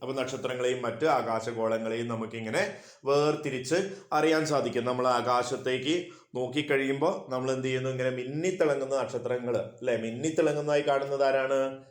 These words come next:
നക്ഷത്രങ്ങളാണ്. മിന്നാതെ കാണുന്നത് ആരായിരിക്കും? ഗ്രഹങ്ങള്, അതുപോലെ ഉപഗ്രഹങ്ങളൊക്കെ ആയിരിക്കും. ഓക്കെ, അടുത്തതായിട്ട് നമുക്ക് നോക്കാനുള്ളത് list the similarities and difference between celestial bodies such as stars, planets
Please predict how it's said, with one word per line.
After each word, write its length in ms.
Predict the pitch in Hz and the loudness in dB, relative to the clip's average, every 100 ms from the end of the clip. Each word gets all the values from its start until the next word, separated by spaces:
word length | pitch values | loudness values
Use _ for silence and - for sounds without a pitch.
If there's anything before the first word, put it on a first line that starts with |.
| - | -6
നക്ഷത്രങ്ങളാണ്. 840 | 170 165 170 143 120 107 95 87 78 - _ - | -4 -2 0 0 0 0 -2 -4 -12 -18 _ -8
മിന്നാതെ 500 | 110 123 127 147 170 | -4 0 2 4 4
കാണുന്നത് 480 | 160 156 147 151 147 | 4 2 2 2 4
ആരായിരിക്കും? 840 | 143 139 131 131 135 131 135 - - - | 4 4 4 0 -2 -2 -4 -12 -20 -4
ഗ്രഹങ്ങള്, 680 | 120 123 127 123 127 139 185 - - - | 2 4 4 4 4 4 4 -2 -12 -2
അതുപോലെ 380 | 117 123 127 160 | 0 4 6 6
ഉപഗ്രഹങ്ങളൊക്കെ 880 | 147 127 117 120 120 113 113 113 113 | 6 4 4 2 2 2 2 2 2
ആയിരിക്കും. 640 | 101 101 98 135 107 - - - | 2 0 0 0 0 -2 -12 -4
ഓക്കെ, 300 | 139 113 - - - - - - | -2 -2 -6 -12 -20 -20 -16 0
അടുത്തതായിട്ട് 640 | 190 190 220 202 170 147 | 4 4 4 6 6 6
നമുക്ക് 340 | 147 135 131 127 | 4 2 2 2
നോക്കാനുള്ളത് 960 | 110 117 117 107 101 98 131 - - - | 2 2 0 2 0 2 0 -2 -14 -2
list 180 | 165 202 | 0 2
the 160 | 190 208 190 | 4 2 2
similarities 880 | 156 160 170 180 190 190 190 196 190 | 4 6 8 8 6 2 0 2 4
and 80 | 175 143 | 4 2
difference 380 | 131 151 156 151 | 0 2 2 0
between 360 | 131 120 117 123 160 - - - | -6 -2 0 0 -2 -12 -4 2
celestial 440 | 147 160 160 185 160 | 4 4 2 2 4
bodies 320 | 147 127 143 143 | 4 4 0 2
such 200 | 135 135 123 | 2 4 4
as 80 | 123 139 - | 4 0 -4
stars, 440 | - 127 127 170 - - - | 0 4 6 4 2 -8 -2
planets 540 | 123 117 120 151 - | 0 2 4 2 2